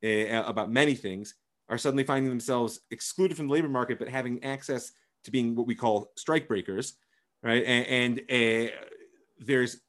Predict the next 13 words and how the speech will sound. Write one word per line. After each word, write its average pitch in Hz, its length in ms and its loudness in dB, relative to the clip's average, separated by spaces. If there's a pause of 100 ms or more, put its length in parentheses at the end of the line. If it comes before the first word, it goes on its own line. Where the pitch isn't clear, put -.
(100)
actually 156 360 -2
violence 120 640 -4 (640)
already 139 300 0
by 107 340 -4 (340)
nineteen 131 500 -2
thirty, 139 380 2
nineteen 120 260 -2
thirty-one, 113 680 -4
I 101 40 -6
think 101 200 -10
actually 98 260 -10
is 87 80 -14
the, 98 380 -6